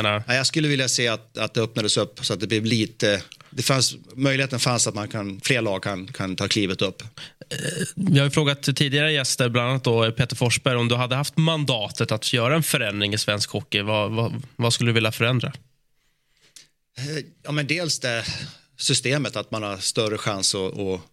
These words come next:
Speaker 2: ta klivet upp. Eh, jag vet att det här är väldigt känsligt, men jag skulle vilja se att fördelningen av pengar, som T V-pengarna framförallt, som är en väldigt stor del, eh, skulle fördelas lite jämnare till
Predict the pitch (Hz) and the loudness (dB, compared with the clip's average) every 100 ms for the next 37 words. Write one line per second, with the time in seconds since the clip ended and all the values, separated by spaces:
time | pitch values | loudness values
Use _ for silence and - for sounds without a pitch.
0 | _ - - 101 101 139 117 - - _ | _ -2 0 0 2 0 0 -6 -20 _
1 | _ 104 101 98 90 - - - _ _ | _ -6 -4 -4 -6 -14 -20 -20 _ _
2 | _ _ _ _ _ - - 147 147 135 | _ _ _ _ _ -8 -2 -2 -2 -2
3 | 131 127 120 120 127 120 - 135 120 120 | 0 0 0 0 0 0 -2 0 0 2
4 | 190 170 147 127 - 123 - 127 131 131 | 2 2 2 2 2 0 -2 0 0 0
5 | 123 117 - 151 160 120 98 - 104 98 | 0 0 0 0 0 0 0 -2 -2 -6
6 | 92 - 147 127 120 127 139 139 113 110 | -10 -12 -2 0 0 0 0 0 0 -2
7 | 98 120 135 - 107 104 101 101 - 135 | 0 0 2 0 -2 0 -2 -2 0 2
8 | 131 101 92 95 110 - 104 101 95 - | 2 2 0 -4 -6 -2 2 2 0 -2
9 | - - _ _ - 143 135 - 123 120 | -8 -18 _ _ 0 4 2 2 2 2
10 | 117 - - 143 151 147 120 127 127 120 | 2 0 -4 -4 2 2 2 2 2 2
11 | 120 143 113 92 110 98 95 | 2 0 0 0 0 0 0